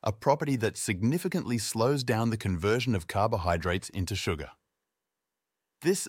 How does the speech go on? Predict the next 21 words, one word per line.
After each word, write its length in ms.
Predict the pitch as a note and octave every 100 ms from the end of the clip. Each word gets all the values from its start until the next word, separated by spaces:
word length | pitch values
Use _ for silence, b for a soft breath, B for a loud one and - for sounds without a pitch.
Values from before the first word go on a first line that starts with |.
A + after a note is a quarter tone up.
| -
slow 480 | - B2+ C3+ E3 F3+
carbohydrate 800 | C#3 A#2 G#2+ F2+ F2+ F2+ F#2 -
release 300 | F2+ F2+ -
mechanism 520 | E2 F2+ D#2+ F2 F2+ B B
not 300 | G2 A#2+ F#3+ -
only 260 | C3 C3+ B2
provides 520 | A2 F#2+ F#2+ F2+ E2+
a 80 | E2
steady 440 | - A2+ G2 F#2+
energy 360 | D#3 G3+ B2 F#2+
release, 420 | F2+ E2+ G2 - B B B -
but 120 | -
also 460 | C#3+ G3+ - E3+ D#3
keeps 420 | D3+ C3 B2+ -
one 320 | G2 A#2+ D#3
feeling 400 | E3+ - A#2+ A#2+
fuller 380 | A#2 - A2+ G#2
for 160 | A2 A2
a 80 | G2+
longer 300 | F2 F2 E2+
period, 460 | B2 C#3 G2 C#2+